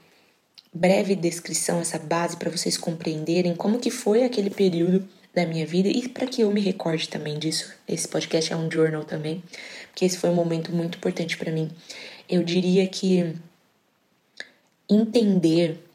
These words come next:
as forças da minha nação, do meu povo, e saber que o Brasil é conhecido por sua alegria. Não é à toa que essas coisas acontecem,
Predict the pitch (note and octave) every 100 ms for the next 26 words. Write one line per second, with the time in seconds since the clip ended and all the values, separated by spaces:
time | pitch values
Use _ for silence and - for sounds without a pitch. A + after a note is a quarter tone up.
0 | _ E3 E3+ - F3 - D#3 D#3+ D#3+ D#3+
1 | D#3 D3+ - - D#3+ E3 _ _ - E3
2 | D#3+ E3 - - - E3+ E3+ D#3+ D3+ D3
3 | - - - - - - F#3 G3 F3 D#3+
4 | E3 D#3+ D#3+ - E3 D3+ - - _ _
5 | _ - - D#3+ E3+ E3+ D#3+ - F3+ F#3
6 | D#3+ D#3 - _ F#3 - G#3 G3 F#3+ F#3+
7 | - F3+ F#3 F#3 E3+ F3+ E3 D#3 C#3+ C#3+
8 | _ _ - - - - G#3 A#3+ B3+ A#3+
9 | A#3+ - - F3 D#3+ E3 - - - F#3
10 | - - F3 E3+ E3 E3 E3+ F3+ C#3 -
11 | -